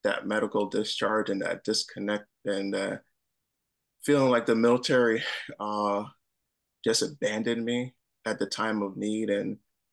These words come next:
I think the time where I literally was gonna kill myself, um, it made me not even wanna promote them, talk about them, or encourage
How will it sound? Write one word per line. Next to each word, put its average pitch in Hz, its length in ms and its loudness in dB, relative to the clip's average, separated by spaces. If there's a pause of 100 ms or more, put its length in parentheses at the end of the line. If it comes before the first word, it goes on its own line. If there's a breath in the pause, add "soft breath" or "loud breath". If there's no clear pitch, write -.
(180)
I 101 60 -8
think 110 160 -2
the 104 80 0
time 107 320 -2
where 101 360 2
I 95 140 0
literally 110 360 2
was 104 100 -2
gonna 104 180 -2
kill 110 220 -2
myself, 113 580 0 (560)
um, 98 440 0
it 101 100 -2
made 104 240 0
me 101 100 -2
not 101 280 -2
even 101 200 -4
wanna 101 440 -2 (600)
promote 104 400 -2
them, 110 240 0
talk 113 280 0
about 107 380 0
them, 113 280 0 (100)
or 101 440 2 (340)
encourage 101 460 -4